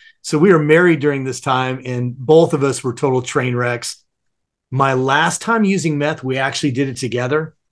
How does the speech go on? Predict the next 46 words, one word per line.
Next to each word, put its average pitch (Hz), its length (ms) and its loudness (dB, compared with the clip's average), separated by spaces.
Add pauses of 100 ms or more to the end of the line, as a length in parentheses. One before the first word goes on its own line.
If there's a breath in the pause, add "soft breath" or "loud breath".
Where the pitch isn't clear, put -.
(480)
And 127 140 -2
I - 20 2
remember 156 320 4
waking 160 400 2
up 135 160 -4
the 127 80 -8
next 117 380 -8
day, 110 280 -10
and 117 120 -10
I 120 80 -6
just 120 160 -8
remember 131 280 -4
thinking, 113 640 -8 (580)
"I'm, 117 260 -10 (100)
I'm 123 220 -4
just 113 180 -6
sick - 360 -2
of 113 80 -6
this. - 360 -18 (520)
I, 110 500 -8 (120)
I - 40 -10
don't 139 400 0
want 131 200 -2
this 131 180 -4
to 120 80 -10
be 110 140 -8
a 107 60 -8
part 107 260 -6
of 95 60 -14
my 95 120 -10
life." 92 420 -16 (460)
And 117 200 -4
so 127 440 4
I 127 140 -2
just 147 180 -2
made 151 180 4
it, 131 240 0
what 135 140 2
I'm, 156 320 0
I 139 120 0
call 165 220 0
them 135 140 -6
courageous 131 480 -4
decisions 120 520 -2
now, 120 240 0
but 110 220 -6